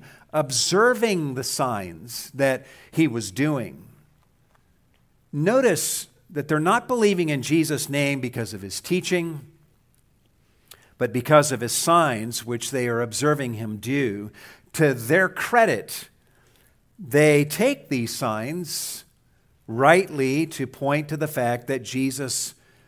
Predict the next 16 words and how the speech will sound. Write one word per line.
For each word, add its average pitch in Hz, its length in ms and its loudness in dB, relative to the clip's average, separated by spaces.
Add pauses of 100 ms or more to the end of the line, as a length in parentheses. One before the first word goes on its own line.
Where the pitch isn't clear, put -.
must 156 400 0
be 156 160 2
the 120 140 -4
Messiah 123 600 0
that 117 220 -8
they 127 200 0
have 117 120 -4
been 113 200 -6
waiting 127 420 -2
for. 107 580 -10 (1300)
And 135 160 -2
as 151 180 0
a 156 60 -4
result, 147 580 0
they're 131 220 -2
believing 143 1080 -2